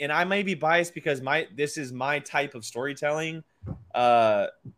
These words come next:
but I love the fact that we've seen very little action to this point. Um, the show is twelve episodes for one season. You have time to show that action. You have time. Like,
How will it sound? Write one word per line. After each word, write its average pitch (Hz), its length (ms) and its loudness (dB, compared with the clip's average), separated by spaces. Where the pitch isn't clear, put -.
but 131 100 2
I 165 120 8
love 151 340 4
the 160 100 -2
fact 156 400 4
that 131 120 -2
we've 131 180 -6
seen 131 300 -6
very 127 360 0
little 120 320 -2
action 95 420 -4
to 92 40 -14
this 87 220 -14
point. 82 360 -18
Um, 87 640 -8
the 135 80 -4
show 160 260 8
is 156 120 6
twelve 151 280 8
episodes 151 460 4
for 120 160 -2
one 120 240 -2
season. 151 500 -2
You 143 160 0
have 143 400 6
time 139 380 -2
to 123 160 -6
show 117 340 2
that 110 220 2
action. 90 440 -6
You 117 140 -4
have 151 280 6
time. 135 400 0
Like, 101 360 -4